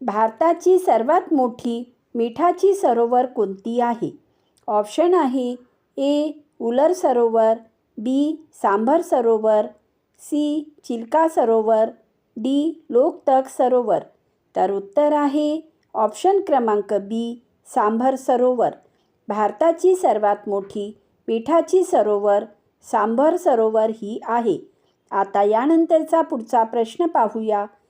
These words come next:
प्रश्न क्रमांक अठरा. गंगा नदीला मिळणारी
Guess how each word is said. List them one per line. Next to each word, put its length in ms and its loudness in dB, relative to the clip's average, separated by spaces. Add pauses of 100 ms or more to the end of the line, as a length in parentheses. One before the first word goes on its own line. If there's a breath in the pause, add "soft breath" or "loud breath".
(200)
प्रश्न 420 0
क्रमांक 540 -2
अठरा. 580 0 (760)
गंगा 340 2
नदीला 460 2
मिळणारी 680 -2